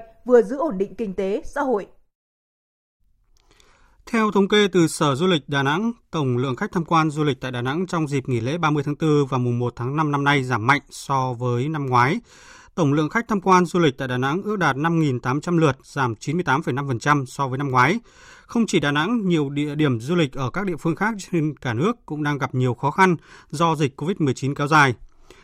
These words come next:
Speaker 2: Tại tỉnh Điện Biên, mặc dù các điểm du lịch đã mở cửa trở lại từ cuối tháng tư để đón khách, song với lượng người đến tham quan du lịch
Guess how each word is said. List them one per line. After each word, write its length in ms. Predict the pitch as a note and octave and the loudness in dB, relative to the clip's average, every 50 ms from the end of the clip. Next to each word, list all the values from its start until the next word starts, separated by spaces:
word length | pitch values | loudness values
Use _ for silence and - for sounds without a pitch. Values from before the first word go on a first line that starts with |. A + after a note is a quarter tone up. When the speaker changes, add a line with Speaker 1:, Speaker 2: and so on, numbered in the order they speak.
| _ - | _ -6
Speaker 2:
Tại 140 | - F#3 F3 | -2 -2 -2
tỉnh 260 | F3 - D#3+ C#3 C3 | 2 2 2 2 2
Điện 160 | C3 E3 D#3 | 2 0 2
Biên, 260 | D#3+ G3 G3+ F#3+ E3 C#3 - | 4 4 4 4 4 0 -2
mặc 180 | - E3 D#3 - - | -4 -4 -4 -4 -4
dù 320 | D3+ C#3 D3 C#3+ C#3 C3 | 0 2 2 4 2 2
các 160 | B2 F3+ F#3+ | 0 -4 -4
điểm 240 | G3 G3 D#3 B2+ A#2 | 0 0 0 0 0
du 120 | A#2 D#3 | 0 0
lịch 200 | E3 D#3 B2+ - | 0 0 0 -2
đã 80 | - D#3+ | -4 -4
mở 160 | F#3 F3 C#3+ - | -2 -2 0 0
cửa 180 | - C#3+ B2+ A#2 | 2 0 0 0
trở 120 | - B2 | 0 -2
lại 180 | A#2+ B2+ B2+ - - | -4 -4 -4 -4 -4
từ 100 | C3+ A#2+ | -4 -4
cuối 200 | - - D3 D#3+ | -2 -2 -2 0
tháng 120 | E3+ E3+ | 0 0
tư 240 | F3 F#3 F3+ E3 D3+ | 0 2 2 2 2
để 160 | C#3+ B2+ A#2+ | 0 0 -2
đón 160 | A2 A2+ B2 | -2 -2 -2
khách, 200 | B2+ F#3+ A3 A#3 - _ - - - - - _ | 0 0 0 0 -2 _ -20 -20 -20 -20 -20 _
song 420 | - - - - D#3+ D#3+ E3+ D#3+ C#3+ | -16 -6 0 2 2 4 4 2 2
với 140 | C#3+ D3+ F3 | 2 2 2
lượng 180 | G3 F3+ C#3+ | 2 2 2
người 180 | C3+ C3+ C3+ B2+ | 2 2 0 0
đến 140 | B2+ C#3+ D3 | 0 -2 0
tham 260 | - D#3 D3 D3 C3+ | 0 0 0 0 0
quan 300 | - D#3 D3 C#3+ C#3+ C#3 | -2 0 0 0 0 0
du 140 | B2+ C#3+ D3 | -2 -2 -2
lịch 160 | C#3+ C3 | -2 -2